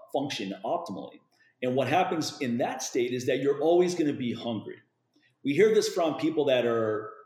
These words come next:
dealing with excess body fat all the time. "No matter how much I eat, I'm still hungry."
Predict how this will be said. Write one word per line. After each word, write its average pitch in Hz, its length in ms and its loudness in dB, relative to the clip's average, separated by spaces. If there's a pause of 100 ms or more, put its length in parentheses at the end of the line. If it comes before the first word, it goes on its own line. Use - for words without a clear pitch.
(120)
dealing 139 440 2
with 120 380 2
excess 120 340 -2
body 107 280 -2
fat 104 220 -4
all 92 140 -2
the 87 80 -6
time. 82 340 -8 (1300)
"No 120 100 -4
matter 135 200 2
how 165 160 2
much 185 220 2
I 139 120 0
eat, 139 280 0
I'm 107 100 -6
still 110 260 -2
hungry." 98 300 -6